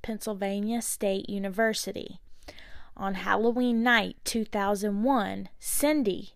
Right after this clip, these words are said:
now a twenty-one-year-old senior at, at Penn State, went to a costume party at Players Nightclub with two of her close friends, Stacy Pake and Lisa Kim.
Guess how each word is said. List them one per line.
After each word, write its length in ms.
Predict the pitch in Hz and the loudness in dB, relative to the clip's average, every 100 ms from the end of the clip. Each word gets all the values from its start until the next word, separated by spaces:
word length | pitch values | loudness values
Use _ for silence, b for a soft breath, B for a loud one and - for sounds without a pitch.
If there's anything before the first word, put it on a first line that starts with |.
| - | -6
now 300 | 202 196 196 | -2 0 2
a 140 | 196 | 0
twenty-one-year-old 1080 | - - 262 269 269 262 247 226 208 202 196 | -2 -2 0 0 0 0 0 2 4 2 0
senior 540 | - 320 330 233 190 | -4 0 0 0 0
at, 380 | - 196 - - - - - | -2 -2 -4 -12 -12 -4 2
at 240 | 202 202 | 2 2
Penn 240 | - 208 190 | -2 -2 -2
State, 520 | - - 262 208 202 B B B B B | -4 2 2 2 -2 B B B B B
went 280 | 226 - | -2 -2
to 200 | - 226 220 | -4 -4 -2
a 120 | 202 | -4
costume 600 | 196 - 330 - - 196 | -4 2 2 2 -2 -4
party 440 | 190 190 190 190 - | -4 -4 -4 -2 -4
at 200 | - - | -4 -4
Players 420 | - 202 190 185 | -2 -2 -2 -4
Nightclub 760 | 196 220 226 - 196 180 180 | -2 -2 -2 -4 -4 -4 -4
with 200 | 196 - | -6 -8
two 360 | - - 226 214 | -6 -2 0 0
of 160 | - - | -4 -6
her 120 | 202 | -8
close 360 | - 185 185 - | -8 -8 -8 -6
friends, 600 | - 277 202 185 190 - | 2 2 2 -2 -8 -10
Stacy 500 | - - 208 196 208 | -10 -4 -4 -4 -8
Pake 400 | - 190 190 202 202 | -8 -6 -6 -6 -6
and 160 | 190 | -6
Lisa 300 | 185 180 208 | -6 -6 -8
Kim. 560 | - - 220 - - | -8 -4 -2 -2 -6